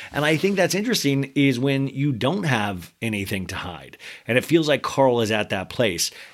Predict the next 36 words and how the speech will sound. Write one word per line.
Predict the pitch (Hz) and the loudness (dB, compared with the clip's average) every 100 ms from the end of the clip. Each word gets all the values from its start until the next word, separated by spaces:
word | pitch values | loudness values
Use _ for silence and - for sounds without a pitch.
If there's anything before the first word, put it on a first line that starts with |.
| - | -2
It'll | 147 139 | 2 4
be | 143 131 - | 4 2 -2
interesting | 170 190 220 226 226 | 0 2 0 0 0
to | 208 | 4
see | - 131 127 127 | 4 4 2 -2
how | 98 110 | -2 -4
the | 104 | -4
rest | 110 113 117 - | -4 -2 -4 -4
of | 110 92 | -6 -4
this | 104 | -2
season | - 104 92 95 | 0 0 -2 -6
pans | 104 92 90 92 | -8 -8 -8 -10
out, | 78 - - - - | -10 -12 -18 -12 -2
and | 123 | 2
especially | - - 180 180 143 104 98 | 2 2 4 4 2 0 -2
for | - 120 120 110 | -2 0 2 0
his | 110 | -2
relationship | 104 104 98 104 110 120 | -4 -4 -4 -2 -4 -2
with | 135 | 0
Lindsay. | 208 151 90 - - - | 0 0 -4 -8 -14 -2
Now, | 123 | 0
I | 123 | 2
do | 139 | 2
wanna | 143 139 | 2 2
say | 147 131 | 4 4
this | 147 - | 2 0
too. | - 269 165 165 - - - | 2 6 6 4 -6 -14 -6
We'll | 110 | -2
get | 120 | 0
into | 120 135 | 2 2
this | 151 180 190 | 2 2 2
in | 180 | 2
the, | 180 | 2
the | 170 | 2
recap, | 175 247 165 165 147 | 0 0 2 0 2
but, | 156 | 0